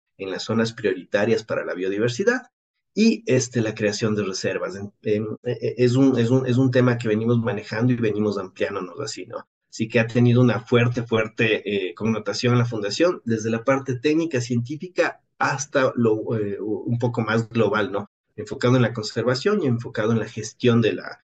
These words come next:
biodiversidad y las relaciones con las, eh, con el, con el humano.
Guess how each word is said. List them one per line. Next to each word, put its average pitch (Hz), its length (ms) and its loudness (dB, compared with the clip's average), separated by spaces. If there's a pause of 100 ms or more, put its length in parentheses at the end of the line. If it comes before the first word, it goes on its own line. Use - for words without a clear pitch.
(160)
biodiversidad 120 800 4 (120)
y 110 120 -2
las 101 160 0
relaciones 104 500 -2
con 107 240 -2
las, 101 260 -4
eh, 95 320 -2
con 101 200 -6
el, 90 180 -14 (400)
con 107 160 0
el 107 140 2
humano. 104 420 0